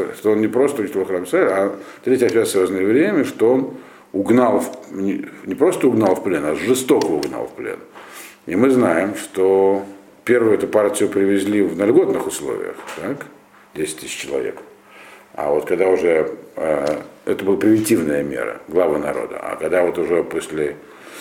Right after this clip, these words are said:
э, поражения Циткияу угоняли в плен, там, да, там в кандалах и очень сурово всё было. Поэтому вот как, как, как лев написано, на, на овечек накинулся.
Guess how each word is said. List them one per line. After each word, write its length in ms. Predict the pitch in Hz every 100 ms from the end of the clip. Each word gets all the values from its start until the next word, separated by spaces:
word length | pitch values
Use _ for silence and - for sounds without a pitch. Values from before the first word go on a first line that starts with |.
| - - -
э, 240 | 78 80 76
поражения 440 | 85 87 87 85 78
Циткияу 760 | 78 - 101 143 180 117 82
угоняли 420 | 76 85 82 71
в 100 | 73
плен, 260 | - 76 - -
там, 280 | 104 139
да, 200 | 92 87
там 400 | 92 87 104 98 95 - -
в 40 | -
кандалах 640 | 82 78 80 95 135 -
и 20 |
очень 460 | 73 98 107 87 76 71
сурово 460 | - 76 60 55 64 - -
всё 140 | - 92
было. 300 | 87 78 - - _ _ _ _
Поэтому 540 | - 80 156 156 104 87
вот 160 | 73 -
как, 120 | - - - -
как, 140 | 82 80 - - - - - -
как 160 | -
лев 320 | 135 123 -
написано, 400 | - - - 67
на, 120 | 76 85
на 240 | 87 85
овечек 380 | 85 80 80 -
накинулся. 580 | 64 - 62 50 -